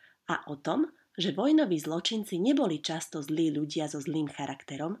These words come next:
iba bezmyšlienkovití kariéristi, ktorí bez sebareflexie počúvali zlých nadriadených. Zistila,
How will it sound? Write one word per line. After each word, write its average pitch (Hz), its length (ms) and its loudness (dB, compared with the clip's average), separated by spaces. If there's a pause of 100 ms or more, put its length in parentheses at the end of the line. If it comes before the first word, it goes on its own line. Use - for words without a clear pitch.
(440)
iba 165 240 2
bezmyšlienkovití 214 1120 0
kariéristi, 151 800 -4 (560)
ktorí 254 240 2
bez 156 160 -6 (160)
sebareflexie 190 880 0
počúvali 151 640 -2
zlých 247 400 -2
nadriadených. 139 800 -6 (880)
Zistila, 170 560 -2